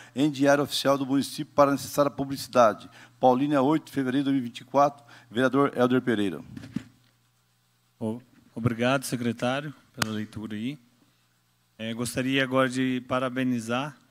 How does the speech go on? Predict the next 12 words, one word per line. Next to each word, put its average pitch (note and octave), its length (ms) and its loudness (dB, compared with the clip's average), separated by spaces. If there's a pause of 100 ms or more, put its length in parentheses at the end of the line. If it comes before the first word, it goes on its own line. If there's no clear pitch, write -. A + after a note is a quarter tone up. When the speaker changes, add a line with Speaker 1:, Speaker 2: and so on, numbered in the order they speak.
Speaker 2:
né, A#2+ 220 -12
o, A2+ 320 -12 (880)
os - 200 -4
pais, B2 440 2
né? C3+ 300 -4 (600)
Pai C3 160 -2
do A#2+ 140 -6
Caio, D3+ 640 -2 (600)
o A2 140 -6
Anderson, C3+ 460 -2
a A#2 40 -2
Viviane B2 720 -4